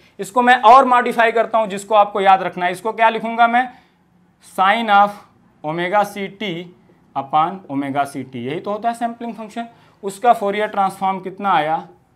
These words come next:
एक रेक्ट फंक्शन आया, कहाँ से कहाँ, ओमेगा सी से ओमेगा सी तक,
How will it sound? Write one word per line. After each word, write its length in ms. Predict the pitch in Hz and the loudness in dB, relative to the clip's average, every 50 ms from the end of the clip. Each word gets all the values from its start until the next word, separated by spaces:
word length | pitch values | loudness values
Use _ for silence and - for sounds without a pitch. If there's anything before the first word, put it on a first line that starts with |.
| _ _ _ _ _ _ _ _ _ _ _ _ _ _ _ _ _ - _ _ _ _ _ _ _ _ _ | _ _ _ _ _ _ _ _ _ _ _ _ _ _ _ _ _ -20 _ _ _ _ _ _ _ _ _
एक 160 | 170 175 175 170 | -8 -6 -4 -2
रेक्ट 260 | 160 202 220 - - | -2 -2 -2 -4 -6
फंक्शन 380 | - - 180 175 170 185 165 156 | -10 -10 -10 -8 -6 -4 0 0
आया, 260 | 147 143 143 147 151 156 156 - _ _ _ | 2 2 2 2 2 0 -4 -10 _ _ _
कहाँ 200 | 170 165 180 190 | -2 0 0 0
से 140 | 190 208 208 | 0 -4 -4
कहाँ, 400 | 208 208 196 202 220 240 233 - - | -4 -2 0 0 -2 -2 -6 -10 -10
ओमेगा 360 | 151 151 165 170 175 202 196 | -8 -6 -6 -4 -2 -2 -2
सी 140 | 196 196 190 | -2 -6 -10
से 120 | 190 196 190 | -10 -8 -8
ओमेगा 380 | 175 165 170 175 180 214 214 | -8 -8 -8 -6 -4 -4 -4
सी 140 | 208 208 180 | -4 -4 -10
तक, 260 | 156 - 151 151 151 | -10 -8 -8 -8 -8